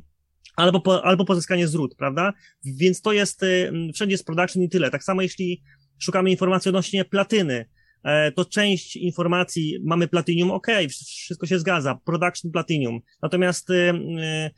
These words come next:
połowa, można powiedzieć, e, dotyczy i-, informacji odnośnie platynowców, całej grupy metali, a nie, a nie platyny. I tak samo jest właśnie z tym złotem. I no cóż, mo-, możemy liczyć właśnie w najbliższym czasie na, na sporo takich, em, artykułów, newsów, śledztw, co jest bardzo fajne, ponieważ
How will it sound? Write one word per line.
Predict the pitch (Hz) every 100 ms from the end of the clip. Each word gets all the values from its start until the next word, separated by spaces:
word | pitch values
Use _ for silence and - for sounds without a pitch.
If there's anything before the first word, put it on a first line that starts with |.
| _ _ -
połowa, | 202 220 202 202
można | 185 185
powiedzieć, | 175 175 180 185 -
e, | 180 175 165
dotyczy | 175 180 185 190
i-, | 185 180
informacji | 170 180 180 180 190 190
odnośnie | 175 175 170 180
platynowców, | - 202 185 202 214 - 135 -
całej | 165 165
grupy | 160 196 165
metali, | 135 139 127 123
a | 147
nie, | 151 156 160 - _ _
a | 151
nie | 156
platyny. | 175 170 160 135
I |
tak | 180 -
samo | 214 202
jest | 175
właśnie | 185 - 180 175 _ _ _
z | -
tym | 185
złotem. | 165 226 226 208 202 _ _ _ -
I | 240 294 320 302
no | 254 294
cóż, | 349 285 208
mo-, | 208
możemy | 185 190 226 214
liczyć | 214 226 - 196
właśnie | 196 -
w | 185
najbliższym | 190 190
czasie | 190 190 196
na, | 180 175
na | 170 175 180
sporo | - 202 180
takich, | 170 165 -
em, | 160 156 151 151 147 _ _
artykułów, | - 165 180 208 190 156
newsów, | 180 202 240
śledztw, | - - 180 220 233 -
co | -
jest | 180 147
bardzo | 220 196
fajne, | 185 190 220
ponieważ | 214 190 190 196